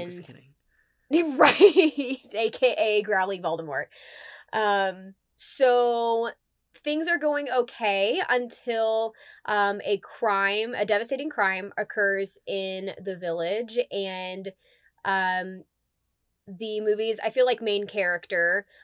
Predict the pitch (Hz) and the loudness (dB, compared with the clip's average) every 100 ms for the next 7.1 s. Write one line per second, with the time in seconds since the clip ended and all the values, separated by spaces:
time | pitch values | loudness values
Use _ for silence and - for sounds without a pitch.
0 | - 202 196 208 180 160 - 175 170 170 | -4 -4 -2 -4 -2 -4 -4 -2 -2 -2
1 | _ _ _ _ 202 190 180 180 180 175 | _ _ _ _ -2 -2 -2 -2 -4 -10
2 | - _ _ - - 208 208 - - - | -14 _ _ -12 -2 0 0 -2 -10 -10
3 | 202 196 180 180 - 180 196 - - 196 | -2 -2 0 -2 0 0 0 -2 -2 0
4 | 185 185 190 190 190 180 185 185 185 185 | 2 0 -2 -4 -4 -4 -8 -6 -6 -6
5 | 180 - - _ 208 208 220 233 220 220 | -8 -14 -16 _ -8 -6 -4 -4 -4 -6
6 | - 254 262 - 220 214 214 202 185 185 | 2 2 2 -4 -2 -2 -4 -6 -6 -8
7 | 190 | -10